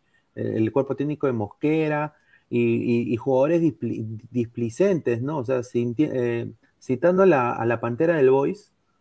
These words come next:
¿no? O sea, como dice su cántico, ¿no? Respeten los colores, respeten a la hinchada,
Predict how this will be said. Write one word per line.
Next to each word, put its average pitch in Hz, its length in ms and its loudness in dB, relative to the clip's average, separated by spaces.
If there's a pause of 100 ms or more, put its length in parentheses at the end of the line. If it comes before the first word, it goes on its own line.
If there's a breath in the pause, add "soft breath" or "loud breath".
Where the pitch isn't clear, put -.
(360)
¿no? 131 160 -6
O 113 40 -6
sea, 113 460 -6
como 117 220 -2
dice 131 220 0
su - 160 -12
cántico, 120 520 -4
¿no? 127 160 -10
Respeten 147 500 -4
los 139 120 0
colores, 131 520 2
respeten 123 460 -8
a 123 60 -6
la 104 100 -2
hinchada, 101 580 -4